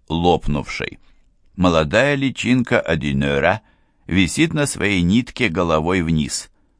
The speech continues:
Она ест первого червячка — и его кожа уже стала дряблой.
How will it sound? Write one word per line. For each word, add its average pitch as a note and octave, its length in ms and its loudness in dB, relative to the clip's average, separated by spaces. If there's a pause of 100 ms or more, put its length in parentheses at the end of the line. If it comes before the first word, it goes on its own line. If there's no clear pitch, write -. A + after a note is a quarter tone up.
(280)
Она G2+ 300 2
ест B2 420 0
первого D#2 600 0
червячка — D2 800 -2 (460)
и G2+ 80 2
его G2+ 280 4
кожа A#2+ 340 -2
уже G#2 360 0
стала E2+ 540 0
дряблой. C2+ 720 -2